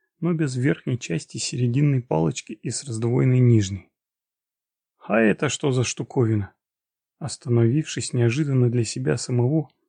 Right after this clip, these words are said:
и тем более для бандитов, приготовивших биты, поинтересовался он. «Чего?» Все четверо растерянно переглянулись. Их ошарашил совершенно нелепый в контексте ситуации вопрос пленника.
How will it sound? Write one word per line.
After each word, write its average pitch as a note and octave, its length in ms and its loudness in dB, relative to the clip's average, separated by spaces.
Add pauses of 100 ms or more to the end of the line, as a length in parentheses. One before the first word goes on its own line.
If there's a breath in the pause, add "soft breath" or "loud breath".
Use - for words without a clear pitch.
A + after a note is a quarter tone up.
(100)
и - 80 -16
тем B2 240 0
более C#3 260 2
для B2 180 2
бандитов, B2+ 540 2
приготовивших B2+ 800 -4
биты, C3 300 -4
поинтересовался B2+ 960 -2
он. A2+ 240 -2 (760)
«Чего?» F#3 800 4 (560)
Все - 220 -8
четверо C#3 500 -4
растерянно A#2 520 0
переглянулись. A#2+ 760 2 (880)
Их G3 240 -2
ошарашил F3 640 -4
совершенно D3 680 0
нелепый C#3 560 2
в - 120 -10
контексте - 580 -4
ситуации D3+ 580 -4
вопрос B2+ 420 -4
пленника. B2+ 640 2